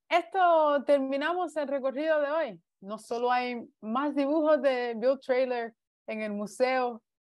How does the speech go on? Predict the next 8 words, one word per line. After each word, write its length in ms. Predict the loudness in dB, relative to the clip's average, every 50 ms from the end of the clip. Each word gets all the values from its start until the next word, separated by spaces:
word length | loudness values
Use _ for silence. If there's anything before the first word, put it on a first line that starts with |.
| _ _
sino 400 | -14 -8 -6 -4 -2 -2 -4 -4
que 200 | -2 -2 0 2
hay 240 | 2 2 2 2 0
cientos 600 | -4 -12 -8 -4 -2 0 0 0 0 -2 -2 0
de 120 | 0 2
obras 280 | 4 4 4 2 -2 -2
de 120 | -2 0
arte 480 | 0 0 -2 -4 -8 -10 -10 -12 -12